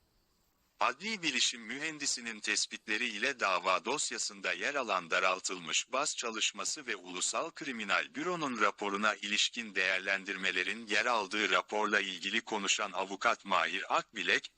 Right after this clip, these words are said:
Narin Güran cinayeti davasında yerel mahkemenin kararına ilişkin istinaf sürecinin devam ettiğini söyledi.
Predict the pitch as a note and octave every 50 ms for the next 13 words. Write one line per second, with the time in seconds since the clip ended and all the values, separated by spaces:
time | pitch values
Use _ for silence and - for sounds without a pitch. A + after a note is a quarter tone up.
0 | _ _ - - A#2+ B2 C3 D3 D#3+ F3 F3 D#3 C#3 C#3+ C3+ B2+ B2 A#2+ A2 G#2
1 | A2+ G#2+ G#2+ G#2+ G#2 G#2 G#2 G#2+ - - D#3+ C3 A2+ G#2+ G2+ G2 G2 G2 G2+ G2+
2 | G2 - - A2+ A2 G#2+ A#2 A#2 G#2 F#2 F#2+ G#2+ B2 C#3+ D#3+ D#3 C3+ B2 A#2+ -
3 | - A#2+ A2+ A2+ A2+ A#2 B2 B2 A#2+ - A2 G#2 G#2 G#2 G2+ G2+ G#2 G#2+ B2 C#3
4 | C#3 B2+ A2+ G#2 G#2 - - - - A#2 A2+ B2+ - E3 - - - D3 C#3 C3+
5 | C3 B2+ - - - A#2 A2 G#2 G2+ - G#2+ A2 A#2+ A#2 G#2+ F#2+ G2 G2 G2 A2+
6 | B2 C3 B2+ A2 G2 _ - - G2+ F#2+ F2 F2+ F2+ - - F#2+ F2 E2+ E2 E2
7 | D#2 C#2+ D#2